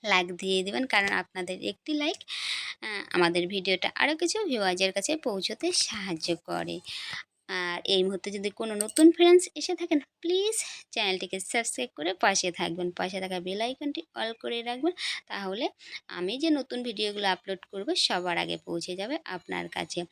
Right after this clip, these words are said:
আর আমার finally কচু শাক একদম কমপ্লিট হয়ে গিয়েছে, একদম মশলা ছাড়া, আহ, কম সময়ের মধ্যে গরম ভাতের সাথে খেতে কিন্তু বন্ধুরা just অসাধারণ। যারা পেঁয়াজ রসুন লাইক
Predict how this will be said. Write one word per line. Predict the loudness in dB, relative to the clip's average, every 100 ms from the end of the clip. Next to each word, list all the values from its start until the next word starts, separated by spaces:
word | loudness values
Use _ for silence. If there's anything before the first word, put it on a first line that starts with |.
| -10 -14 -10
আর | -6 -4 -4 -6 -10 -12 -14 -4 2
আমার | 4 4 4 2
finally | 0 2 4 2 2
কচু | 0 6
শাক | 6 6 4
একদম | 4 6 2 2
কমপ্লিট | 6 6 6 2 0 2 2
হয়ে | 4 4
গিয়েছে, | 2 2 2 4 2 0
একদম | -2 0 0 2 4 4 2 -2 -8 2
মশলা | 6 6 6 2
ছাড়া, | 4 4 6 4 2 -2 -8 -8 -10 -10 -2
আহ, | 0 4
কম | 8 8 8
সময়ের | 6 6 6 4 4
মধ্যে | 2 2 2 2 2 -6 -6 2
গরম | 4 4 2
ভাতের | -2 -4 -2 0
সাথে | 2 0 -6 -8 -8
খেতে | -6 -6 -8 -10
কিন্তু | -6 -4 -6 -6
বন্ধুরা | -4 -4 -2 -4 -4 -2
just | -2 -2 -6 -12 -6
অসাধারণ। | 0 4 4 4 0 -2 -2 -2
যারা | 0 0 -2
পেঁয়াজ | -2 -2 0 0 0
রসুন | 0 2 2
লাইক | 2 0 -4